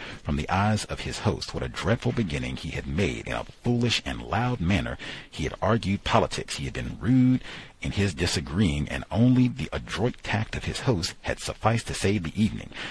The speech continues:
How much I have to learn," Chilton thought. "They're so graceful and polite, and I, the white barbarian." It is true. Now, I mean, wow, what they say, there's some truth in your fiction.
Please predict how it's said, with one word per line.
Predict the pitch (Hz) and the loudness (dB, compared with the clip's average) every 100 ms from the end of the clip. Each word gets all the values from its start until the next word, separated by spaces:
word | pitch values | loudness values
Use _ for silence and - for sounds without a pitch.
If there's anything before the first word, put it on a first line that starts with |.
| - - | -12 -6
How | - 127 | 0 4
much | 117 92 - | 4 4 2
I | 78 95 | 2 2
have | 82 87 | 2 0
to | - | -2
learn," | 62 92 85 | -2 2 2
Chilton | 82 92 85 90 | 2 0 0 -2
thought. | - 69 - - - | 0 -2 -2 -12 -10
"They're | - - | -6 -4
so | - | -4
graceful | - - 127 - - | -6 0 2 2 -4
and | 52 - | -6 -8
polite, | - 92 95 - | -6 -4 -4 -4
and | - - | -10 0
I, | - 104 67 - - - - - - - - | 4 6 4 -2 -10 -20 -20 -20 -20 -20 -12
the | 65 | -8
white | 60 60 62 95 123 - - - - - 80 | -8 -10 -4 -2 -2 -6 -14 -14 -20 -16 -8
barbarian." | 65 64 - - 80 104 76 57 50 50 50 - - _ _ _ _ _ _ _ 85 | -6 -6 -8 -6 -2 0 0 -4 -10 -12 -16 -20 -20 _ _ _ _ _ _ _ -2
It | 90 101 - - | 0 -2 -6 -8
is | 69 64 - | -6 -4 -4
true. | - - 95 101 62 50 - | -2 0 2 2 0 -6 -10
Now, | 65 64 76 | -4 0 2
I | 90 | 0
mean, | 67 60 57 | -2 -4 2
wow, | 71 95 60 | 6 8 6
what | 80 | 4
they | 87 | 0
say, | 92 101 | 2 4
there's | 92 87 - | 4 4 2
some | 65 - | 0 0
truth | - 110 113 - | 2 4 2 0
in | 80 76 | -2 0
your | 69 | 0
fiction. | - 160 - 113 117 | 2 2 6 6 4